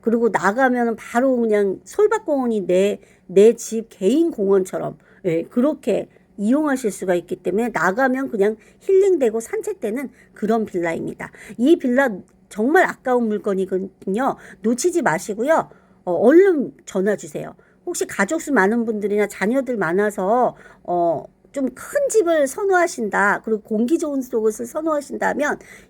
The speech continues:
이 물건 꼭 잡으셔야 됩니다. 아주 귀한 전세 사억이에요.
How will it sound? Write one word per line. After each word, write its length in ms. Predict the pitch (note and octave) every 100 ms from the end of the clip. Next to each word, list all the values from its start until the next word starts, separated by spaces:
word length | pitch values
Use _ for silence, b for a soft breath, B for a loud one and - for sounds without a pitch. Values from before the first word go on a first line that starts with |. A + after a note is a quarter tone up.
| -
이 320 | G#3+ C#4 C#4+
물건 380 | G3 F#3 - G#3+
꼭 200 | - -
잡으셔야 400 | - B3+ F#3 - D#3+ - - _ _ E3
됩니다. 260 | D3+ D3+ E3
아주 260 | B3 C#4+ F#4
귀한 340 | - G3 G#3
전세 360 | - F3 F3 F#3
사억이에요. 640 | - D#3 E3+ - - -